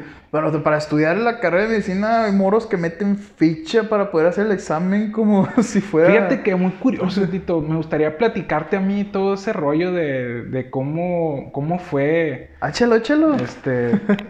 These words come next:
Speaker 1: <laughs>
Speaker 2: el, el, lo que es el recorrido que tienes que tomar para, para llegar a estudiar.
Speaker 1: Claro, aviéntalo.
Speaker 2: Mira,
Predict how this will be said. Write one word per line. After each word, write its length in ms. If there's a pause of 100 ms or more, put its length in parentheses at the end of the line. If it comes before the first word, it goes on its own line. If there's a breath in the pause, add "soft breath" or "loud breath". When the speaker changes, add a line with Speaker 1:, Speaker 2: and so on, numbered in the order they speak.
Speaker 1:
<laughs> 460
Speaker 2:
el, 360
el, 440 (160)
lo 260
que 200
es 140
el 120
recorrido 640
que 80
tienes 320
que 140
tomar 520
para, 560
para 320
llegar 260
a 40
estudiar. 460 (140)
Speaker 1:
Claro, 280
aviéntalo. 340
Speaker 2:
Mira, 300